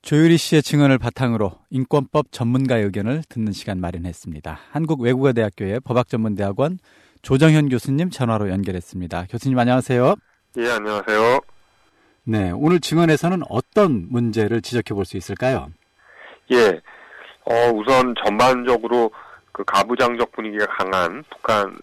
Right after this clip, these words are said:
Speaker 2: 사회에서 여성의 인권은 명시적인 국내법 및 관련 국제법에서의 남녀 평등 또 비차별 원칙 조항들에도 불구하고 제도적으로 그리고 사회 문화적으로 많은 차별을 받고 있는 것으로 보입니다.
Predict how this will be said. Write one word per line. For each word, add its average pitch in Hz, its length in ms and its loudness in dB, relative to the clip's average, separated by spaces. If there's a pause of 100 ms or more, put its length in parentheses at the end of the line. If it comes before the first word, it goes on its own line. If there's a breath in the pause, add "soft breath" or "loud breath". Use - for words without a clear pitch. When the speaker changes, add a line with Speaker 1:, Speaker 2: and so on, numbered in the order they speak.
(140)
Speaker 2:
사회에서 104 540 0 (360 soft breath)
여성의 117 440 0
인권은 95 680 -2 (600 loud breath)
명시적인 120 580 0
국내법 120 640 0
및 113 220 -4 (100)
관련 107 640 0
국제법에서의 110 1000 0 (140)
남녀 104 640 0
평등 113 520 -2 (160)
또 90 340 0
비차별 113 460 0
원칙 104 280 -4
조항들에도 104 560 2
불구하고 98 680 -2 (720 loud breath)
제도적으로 98 720 0
그리고 101 260 -4 (120)
사회 135 260 4
문화적으로 107 600 0
많은 98 520 -2 (180)
차별을 147 340 0
받고 - 240 -2
있는 95 200 -8
것으로 92 260 -4
보입니다. 82 580 -4